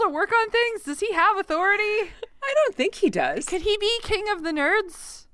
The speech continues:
Speaker 2: <laughs> That's, I want that job. <laughs> That sounds good to
Speaker 1: <laughs> It
Speaker 2: me.
Speaker 1: does sound good.
Speaker 2: Can I be king of the nerds?
Speaker 1: Yes.
Speaker 2: I'm a nerd. I want to be king of the nerds.
Speaker 1: Uh, yes, I crown you king of the nerds.
Speaker 2: Yay! So excited. So excited.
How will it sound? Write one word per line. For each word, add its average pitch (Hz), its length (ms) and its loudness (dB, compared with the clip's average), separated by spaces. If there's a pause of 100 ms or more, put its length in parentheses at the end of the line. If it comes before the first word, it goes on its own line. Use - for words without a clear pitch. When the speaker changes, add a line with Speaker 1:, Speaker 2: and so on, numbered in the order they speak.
(240)
Speaker 2:
<laughs> - 380 -2 (760)
That's, - 460 -2
I 226 120 0
want 262 240 -2
that 190 200 -2
job. - 300 -6
<laughs> - 20 -20
That 262 300 0
sounds 196 240 2
good 233 180 -2
to 190 40 -4
Speaker 1:
<laughs> - 20 -6
It - 20 -6
Speaker 2:
me. 214 180 -2
Speaker 1:
does - 180 -4
sound 196 260 -8
good. 190 280 -4
Speaker 2:
Can 226 120 4
I 233 160 4
be 302 160 -4
king 349 280 -2
of 339 140 -4
the 359 60 -4
nerds? 370 320 -2
Speaker 1:
Yes. 190 500 -4 (140)
Speaker 2:
I'm 330 220 0
a 269 60 2
nerd. 196 340 4
I 190 60 4
want 214 140 2
to 214 60 0
be 214 120 -2
king 262 220 -2
of 175 100 -2
the 165 80 -4
nerds. 156 440 -8 (280)
Speaker 1:
Uh, 190 40 -6
yes, 185 400 -2
I 233 140 0
crown 254 340 0
you 220 140 -6
king 202 260 -8
of 190 140 -12
the 175 80 -10
nerds. 165 520 -12
Speaker 2:
Yay! 453 1300 2 (1400)
So - 160 -18
excited. 311 500 -18 (380)
So - 200 -20 (120)
excited. - 300 -20